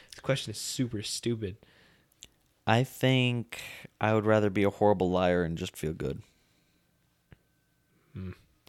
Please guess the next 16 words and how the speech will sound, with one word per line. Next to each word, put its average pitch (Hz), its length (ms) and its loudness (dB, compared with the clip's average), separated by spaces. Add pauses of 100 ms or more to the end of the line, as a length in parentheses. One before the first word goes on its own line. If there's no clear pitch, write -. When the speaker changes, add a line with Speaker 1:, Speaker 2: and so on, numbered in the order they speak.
Speaker 1:
I 98 80 -6
don't 90 100 -10
know. 87 200 -6 (680)
I'm 120 60 0
gonna, 98 180 -2 (120)
I'm 107 60 -6
just 98 140 -6
gonna 90 120 -4
leave 95 240 -2
that 90 160 -2
one 87 140 -4
there 85 120 -6
'cause 90 220 -8
there's 92 180 -4
so 107 180 0
many, 87 260 -4